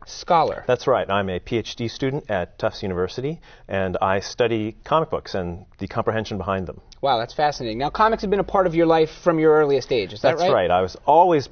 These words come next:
Speaker 2: into drawing and drawing stories, and drawn stories are usually comic books.
Speaker 1: Right. And so you read comic books. You even took a job when you were a teenager in a comic book company.
Speaker 2: That's right. I would help, uh, run the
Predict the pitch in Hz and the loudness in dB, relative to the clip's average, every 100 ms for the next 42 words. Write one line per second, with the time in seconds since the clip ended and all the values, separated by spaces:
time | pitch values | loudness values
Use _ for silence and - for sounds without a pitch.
0 | - - 123 117 95 107 104 101 101 90 | -18 -6 -4 -4 0 2 2 0 -2 -4
1 | 104 - 98 107 101 101 - 110 107 135 | -6 -14 -6 0 0 0 -2 2 4 2
2 | 147 123 104 101 98 - - - - 110 | 0 -2 -2 -2 -6 -12 -20 -20 -4 0
3 | 107 107 - 113 120 120 110 110 110 110 | 0 -2 0 2 2 0 -2 -2 -2 -4
4 | 117 - - 151 147 - - 143 131 - | -6 -4 -4 -4 -4 -12 -4 0 0 -2
5 | 160 190 175 208 220 233 214 214 214 208 | -2 2 2 2 0 -2 0 0 0 0
6 | 185 185 175 175 160 175 175 185 180 170 | -4 -4 -4 -6 -2 2 4 4 2 0
7 | 170 151 147 285 269 143 143 135 123 143 | 0 0 -2 -2 -2 0 2 2 0 -4
8 | 160 147 - 135 - 208 - - - 156 | -6 -6 -4 -6 -4 -6 -6 -6 -2 0
9 | 180 147 95 101 101 107 117 110 - 101 | 2 2 4 2 0 0 0 0 0 2
10 | 95 92 110 107 107 104 92 | 2 0 0 0 -4 -6 -6